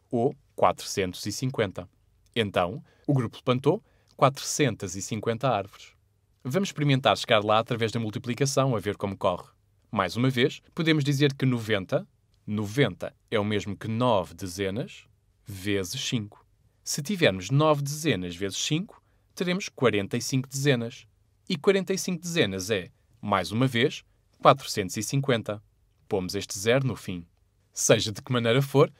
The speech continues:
como podemos ver, este grupo é muito generoso e plantou quatrocentas e cinquenta árvores. Podemos chegar à solução adicionando ou multiplicando. Para mim,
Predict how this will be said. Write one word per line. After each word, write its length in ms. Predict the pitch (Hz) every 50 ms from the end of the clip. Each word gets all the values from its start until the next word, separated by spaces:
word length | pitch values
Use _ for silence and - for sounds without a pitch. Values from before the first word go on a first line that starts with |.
| _ _ _ -
como 180 | 165 151 139
podemos 340 | 139 127 113 113 110 113 107
ver, 280 | 98 101 120 131 135 - _ _ -
este 200 | 180 - - 139
grupo 280 | 123 127 120 - -
é 40 | 107
muito 380 | 104 104 113 131 180 220 214 -
generoso 480 | 156 143 127 117 110 110 110 101 90
e 60 | 107 -
plantou 340 | - 110 104 - 117 104
quatrocentas 720 | - - 104 98 - - - - 135 156 185 - 151 - 107
e 60 | 104
cinquenta 420 | - - 104 98 110 107 98 104
árvores. 480 | 98 95 90 87 - - - - - - _ _ _ _ _ _ _ _ -
Podemos 320 | - 120 110 110 101 95 -
chegar 260 | - - 110 104 101
à 80 | 104
solução 480 | - - 120 113 110 - - 131 147 185
adicionando 640 | 175 131 107 - - 107 104 104 110 147 214 240 - - _ _ _ -
ou 80 | - 135
multiplicando. 720 | 127 117 110 - 135 - 143 147 139 135 117 110 107 - - _ _ _ _ _ _ _ _ _ -
Para 160 | - 226 175
mim, 240 | 127 110 117 139